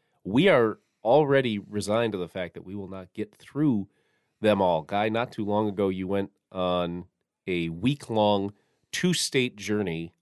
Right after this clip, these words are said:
along the Gulf of Mexico through Louisiana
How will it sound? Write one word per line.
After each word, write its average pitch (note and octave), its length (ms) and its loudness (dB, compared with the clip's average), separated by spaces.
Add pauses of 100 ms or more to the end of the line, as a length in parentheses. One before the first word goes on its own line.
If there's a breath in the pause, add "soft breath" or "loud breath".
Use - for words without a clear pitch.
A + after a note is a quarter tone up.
(160)
along F#2 300 -2
the F2 80 -8
Gulf G2+ 280 -2
of E2+ 120 -12
Mexico E2 640 -10 (460)
through F#2 240 -4
Louisiana F2+ 800 -2